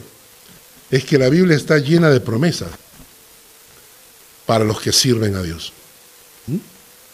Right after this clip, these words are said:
Voy a leerles algunos textos bíblicos. Colosenses tres, veintitrés y veinticuatro. "Todo lo que hagáis,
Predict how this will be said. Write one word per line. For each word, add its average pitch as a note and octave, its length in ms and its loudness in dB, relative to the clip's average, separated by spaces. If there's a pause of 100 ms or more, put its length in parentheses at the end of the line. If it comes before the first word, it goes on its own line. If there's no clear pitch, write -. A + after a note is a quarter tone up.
(880)
Voy C#3 140 6
a D#3 60 6
leerles D3+ 400 2
algunos C#3+ 380 4
textos C#3 380 0
bíblicos. E2 420 -8 (2000)
Colosenses D3+ 880 2
tres, F3+ 460 2 (680)
veintitrés A#2 680 0
y D#3 60 2
veinticuatro. G#2 680 -2 (4000)
"Todo A3 300 6
lo E3 140 4
que C3 160 -2
hagáis, C#3+ 640 -2